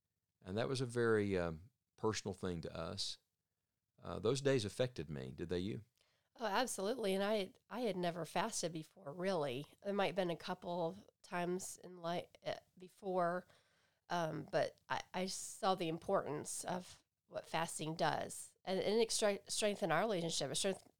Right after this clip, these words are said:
Speaker 2: we got closer to the Lord, and as we did that, we got closer to each other when we
Speaker 1: For
Speaker 2: did it
Speaker 1: sure.
Speaker 2: together.
Speaker 1: Yeah, and if you're facing some major decision or dilemma, seeking direction, I would encourage you, set aside some time to fast and pray,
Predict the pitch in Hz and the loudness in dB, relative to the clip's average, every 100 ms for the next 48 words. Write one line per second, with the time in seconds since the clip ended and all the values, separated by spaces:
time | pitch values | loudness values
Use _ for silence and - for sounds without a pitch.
0 | - - 208 208 175 - 196 190 180 175 | -20 -12 -6 2 0 2 -2 0 -2 0
1 | 180 190 170 160 165 160 160 160 139 139 | 2 4 4 4 2 -2 -4 0 0 0
2 | 156 131 - 135 - - - 151 - 147 | 0 -2 -2 -6 -6 -6 -4 -2 -2 -2
3 | 156 147 - 95 85 - 92 - - - | -2 -4 0 0 0 -2 -4 -4 -4 -8
4 | - _ _ _ _ _ _ - 107 101 | -12 _ _ _ _ _ _ -2 2 4
5 | 110 107 190 - 165 160 - 117 - 113 | 4 4 4 4 6 6 6 4 4 4
6 | 104 113 104 104 98 90 90 - 123 113 | 6 6 4 4 2 2 4 6 6 4
7 | 113 107 87 78 80 82 107 104 104 95 | 2 2 2 0 2 2 2 2 0 -4
8 | _ _ - - 110 101 92 90 90 - | _ _ -2 0 2 2 2 4 4 2
9 | 90 80 _ _ _ _ _ _ - 123 | -4 -4 _ _ _ _ _ _ 6 8
10 | 170 104 - - 107 104 80 80 - - | 8 2 0 2 6 6 4 2 4 6
11 | 135 147 - 113 110 104 - 87 - 98 | 6 8 8 6 2 4 2 2 -6 -4
12 | 87 82 78 - 85 82 - 78 - - | -4 -4 -6 -2 -2 0 -2 -4 -8 -6
13 | 50 - - | -4 -4 -8